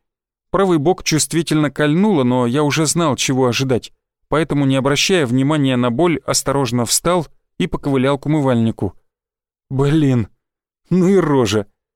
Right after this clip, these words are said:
подумал я, увидев свое отражение. Неровный бугристый шрам начинался под правым глазом, доходил до верхней губы и слегка подтягивал ее вверх, так что в неплотно закрытом рту просматривались кончики зубов.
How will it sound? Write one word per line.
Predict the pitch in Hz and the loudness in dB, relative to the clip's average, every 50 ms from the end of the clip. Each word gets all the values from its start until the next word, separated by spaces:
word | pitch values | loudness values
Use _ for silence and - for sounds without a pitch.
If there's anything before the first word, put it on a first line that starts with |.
| _ _ _ _ | _ _ _ _
подумал | - 135 131 143 151 147 139 131 | -2 0 0 0 0 2 2 0
я, | 139 160 165 | 0 0 0
увидев | 147 123 120 147 135 135 117 | 0 -2 -2 -2 -2 -2 -2
свое | - - 139 131 127 127 127 | -2 -2 0 2 2 2 2
отражение. | 127 123 - 135 131 113 107 107 101 95 95 90 82 - _ _ _ _ _ _ _ _ _ _ _ _ _ _ _ _ - | 2 0 0 -2 -2 -2 -2 -2 -2 0 -2 -2 -4 -6 _ _ _ _ _ _ _ _ _ _ _ _ _ _ _ _ -2
Неровный | 131 139 160 165 190 196 175 156 151 143 | 0 2 2 4 4 2 2 2 2 0
бугристый | 120 123 135 131 147 160 170 - - 160 | 2 0 0 0 0 0 0 0 0 -2
шрам | 139 - - 151 175 180 170 147 | -2 0 0 -2 0 0 0 0
начинался | 135 - - 135 147 156 160 139 - 147 | 0 -2 -2 -2 -2 -2 0 -2 -2 -2
под | - - 135 123 _ | -2 -4 -4 -4 _
правым | - 143 156 139 131 131 135 123 | -4 -2 -2 0 0 0 0 0
глазом, | 117 139 170 180 - - 123 107 92 - _ _ _ _ _ | 0 0 0 0 0 0 -2 -2 -4 -6 _ _ _ _ _
доходил | - 120 143 - - 165 160 156 180 180 143 | -4 -4 -2 0 0 -2 0 2 2 2 2
до | 113 135 | 2 2
верхней | 135 143 165 - - - 143 135 | 2 2 0 0 -2 -2 -2 -2
губы | 123 120 127 131 123 131 180 196 147 - - _ _ _ _ - | 0 0 -2 -2 0 2 2 0 0 -2 -8 _ _ _ _ -6
и | 175 | -4
слегка | 170 - 196 175 160 - - 233 | -2 0 0 -2 -2 -2 -2 -4
подтягивал | - - 165 135 - - 180 175 147 151 147 156 139 | -2 -2 -4 -4 -2 -2 -2 -2 0 0 0 0 0
ее | 117 120 147 151 147 160 156 | -2 -2 -4 -2 0 -2 -2
вверх, | 139 120 113 120 123 117 - - - _ _ _ _ _ _ _ - | -2 0 0 0 0 0 -2 -6 -12 _ _ _ _ _ _ _ -6
так | - 151 - | -4 -4 -2
что | - - - 147 143 135 | -2 -2 -2 0 0 0
в | 113 104 | 0 0
неплотно | 135 151 147 - 151 180 - - - 143 | -2 -2 -2 -2 -2 -4 -4 -2 -4 -4
закрытом | 120 131 139 - 156 - - - 135 135 | -2 -2 -2 -2 -2 -4 -2 -2 -2 -2
рту | 123 - - 190 | -2 -2 -2 -4
просматривались | 185 - 151 143 - - 147 156 147 - 151 143 143 139 - - | -2 -2 -4 -4 -2 -2 -2 -2 -2 -2 -2 -2 -2 -2 -2 -2
кончики | - 147 139 - - - 151 | -2 -2 -2 -2 -4 -4 -4
зубов. | 135 131 147 135 120 117 104 - - | -2 -2 -2 -2 -2 -2 -4 -4 -8